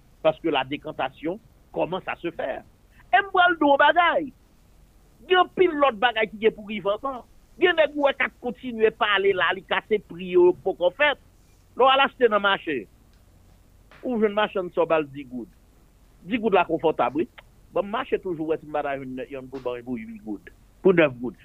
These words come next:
Gen nèg se kòb yo tout pou kwa se, sa ou pri yo pou kwa se.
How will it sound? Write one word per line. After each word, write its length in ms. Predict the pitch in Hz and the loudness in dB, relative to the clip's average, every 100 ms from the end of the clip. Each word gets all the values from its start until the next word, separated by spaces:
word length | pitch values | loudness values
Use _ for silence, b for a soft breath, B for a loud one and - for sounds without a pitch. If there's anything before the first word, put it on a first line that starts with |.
| b 359 | b 2
Gen 140 | 320 | 2
nèg 120 | 277 262 | 4 2
se 80 | 240 | 2
kòb 240 | 208 185 | 2 4
yo 100 | 208 202 | 4 2
tout 140 | 180 | -4
pou 160 | 180 180 | -6 0
kwa 160 | 170 190 | 2 4
se, 120 | - 311 - | 4 4 4
sa 160 | 196 | 4
ou 140 | 214 220 | 4 2
pri 180 | 202 180 | 0 2
yo 120 | 175 | 2
pou 160 | 170 175 | 0 -4
kwa 200 | 170 185 | -2 -2
se. 340 | - - 277 | -2 0 2